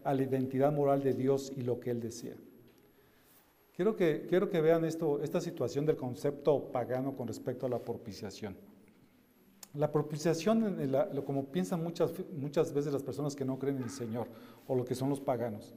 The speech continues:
es, consiste en ofrecer a, a un Dios enojado un regalo que devolvería al oferente el contentamiento cancelando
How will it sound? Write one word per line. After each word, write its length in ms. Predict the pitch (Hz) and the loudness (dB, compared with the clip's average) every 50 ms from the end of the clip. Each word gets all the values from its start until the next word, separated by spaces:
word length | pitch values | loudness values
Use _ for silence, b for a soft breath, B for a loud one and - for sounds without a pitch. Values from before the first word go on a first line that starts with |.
| B B B B B B B B B B B B B | B B B B B B B B B B B B B
es, 260 | 160 175 170 175 - - - | 4 4 4 4 2 -4 -2
consiste 400 | - 165 160 156 214 202 - 214 | 0 2 2 2 0 0 4 4
en 80 | 196 196 | 4 6
ofrecer 460 | 180 - 160 156 147 - 180 185 190 | 6 6 6 6 6 6 6 6 8
a, 60 | 170 | 8
a 220 | 160 160 - - 165 | 8 8 8 6 6
un 220 | 160 185 196 190 | 6 6 6 6
Dios 260 | 170 180 190 190 - | 6 6 6 6 4
enojado 720 | 156 147 147 131 - 143 156 165 180 214 262 - - - - - - - - - - - - | 2 2 2 2 6 8 8 10 8 8 4 0 -4 -10 -12 -14 -16 -18 -20 -20 -20 -10 -4
un 180 | - 151 170 185 | 0 2 6 8
regalo 480 | 185 180 160 151 160 165 175 180 175 170 | 8 8 10 10 10 10 10 8 6 4
que 120 | 147 131 | 4 2
devolvería 640 | 131 131 117 123 131 127 123 127 127 135 165 180 180 | 2 2 2 2 2 2 4 2 2 4 4 4 6
al 100 | 185 175 | 6 6
oferente 760 | 160 - - 143 139 143 151 147 139 139 - 127 131 143 - - | 4 4 4 4 4 4 4 4 2 0 0 -2 -2 -2 -2 -2
el 160 | 139 131 127 | -2 -2 -2
contentamiento 1000 | - 135 131 123 - 139 135 127 - 147 139 139 147 165 175 170 - - 175 170 | 0 0 0 0 0 0 -2 0 0 0 0 2 2 0 0 0 0 0 0 0
cancelando 760 | - 147 131 123 - - 127 131 147 147 147 139 139 131 131 | 0 -2 -4 -2 -2 -2 0 0 0 0 0 0 -2 -2 -2